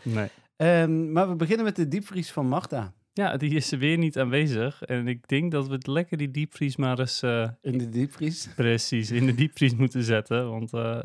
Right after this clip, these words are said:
Speaker 1: laten we die maar niet meer terug laten komen op de volgende bingo kaart.
Speaker 2: Nee, ben ik het, eh, mee eens. Dan is er deze week wel degelijk ingepiept. Eh,
Speaker 1: Nou.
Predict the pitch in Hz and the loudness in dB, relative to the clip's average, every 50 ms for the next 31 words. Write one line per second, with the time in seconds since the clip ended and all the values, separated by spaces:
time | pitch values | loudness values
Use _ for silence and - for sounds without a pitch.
0 | - 156 147 - 127 131 135 135 131 127 135 135 139 135 147 160 165 165 - 165 | -10 -8 -2 2 2 2 2 2 0 0 2 2 4 4 4 4 4 2 2 2
1 | 156 143 - 151 143 139 135 139 135 135 131 131 123 127 131 117 117 107 98 101 | 0 2 2 0 0 0 2 4 4 4 4 4 2 2 0 2 0 0 0 -2
2 | 107 98 110 107 104 104 101 95 110 104 104 104 104 - - 120 120 113 104 127 | -2 0 0 0 0 0 -2 0 0 0 0 -2 -2 -2 2 2 4 4 4 2
3 | 139 147 143 139 139 143 135 127 127 - - 127 120 131 131 131 - - 110 107 | 0 0 0 -2 -2 0 0 -2 -2 -4 -4 -2 0 0 0 -2 -4 -6 -6 -6
4 | 98 92 92 - - - - 120 113 165 196 196 170 - 170 147 151 147 135 123 | -6 -8 -10 -12 -14 -16 -6 -2 0 0 0 0 -2 -6 -4 -4 -2 -4 -4 -2
5 | 113 139 170 175 165 147 135 139 135 135 - 127 117 120 113 127 127 120 113 110 | 0 0 2 2 2 2 0 0 -2 -4 -6 -6 -4 -2 -2 -2 -2 -2 -2 -6
6 | - - 165 156 147 - 127 117 - _ - 135 165 - _ - - - 123 110 | -6 -4 -4 -4 -2 -2 -2 -4 -4 _ -8 -8 -8 -10 _ -18 -6 -2 -2 0
7 | 101 101 104 | 0 0 -4